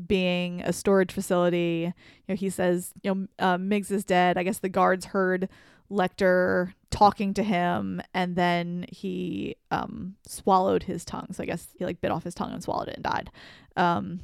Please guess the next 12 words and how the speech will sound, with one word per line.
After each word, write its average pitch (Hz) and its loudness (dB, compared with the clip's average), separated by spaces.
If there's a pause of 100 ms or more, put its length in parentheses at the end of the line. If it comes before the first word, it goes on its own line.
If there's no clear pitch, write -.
(160)
so 240 6
as, 226 6
as 240 6
punishment, 202 0
Chilton 185 2 (180)
took - 6
away 196 10
all 185 8
of 180 4
Lecter's 180 -2
drawings 247 4 (140)
and 190 0